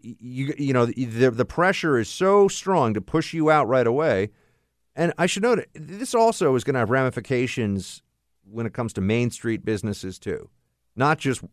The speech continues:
you know, not just, uh, stuff out in Hollywood and, and in politics and in the media, news media,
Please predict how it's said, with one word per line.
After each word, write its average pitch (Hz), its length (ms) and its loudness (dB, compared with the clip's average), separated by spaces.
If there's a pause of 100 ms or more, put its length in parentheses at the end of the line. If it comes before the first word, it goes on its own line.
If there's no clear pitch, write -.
you 107 100 -8
know, 98 120 -2
not 131 220 -2
just, 131 420 -2
uh, 98 340 0 (1080)
stuff - 260 0
out 110 140 0
in 92 60 -6
Hollywood 123 600 2
and, 95 180 0
and 92 160 -4
in 90 180 -4
politics - 720 -4 (680)
and 98 120 -4
in 95 60 -2
the 92 60 0
media, 113 480 2
news 123 300 -2
media, 71 340 -8